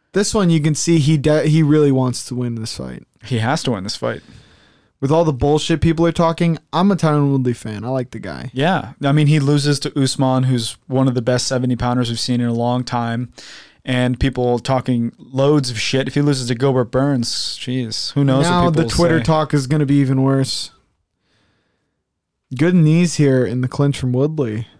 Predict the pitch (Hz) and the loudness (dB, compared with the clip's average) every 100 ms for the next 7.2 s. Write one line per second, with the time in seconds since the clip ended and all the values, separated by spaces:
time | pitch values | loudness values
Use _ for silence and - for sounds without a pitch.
0 | _ _ _ _ _ _ _ _ _ _ | _ _ _ _ _ _ _ _ _ _
1 | _ - 147 147 139 135 120 127 139 127 | _ 0 2 2 2 -2 -4 -2 -4 -6
2 | - 143 135 98 80 - _ _ _ _ | -8 -8 -6 -8 -12 -14 _ _ _ _
3 | _ _ _ _ _ _ _ _ _ _ | _ _ _ _ _ _ _ _ _ _
4 | _ _ _ _ _ _ _ _ _ _ | _ _ _ _ _ _ _ _ _ _
5 | _ _ _ 143 131 131 127 113 123 127 | _ _ _ -4 -2 0 0 2 0 0
6 | 117 - 120 120 120 117 117 120 117 117 | 0 -2 -4 -2 0 0 0 -2 -2 -4
7 | 110 | -6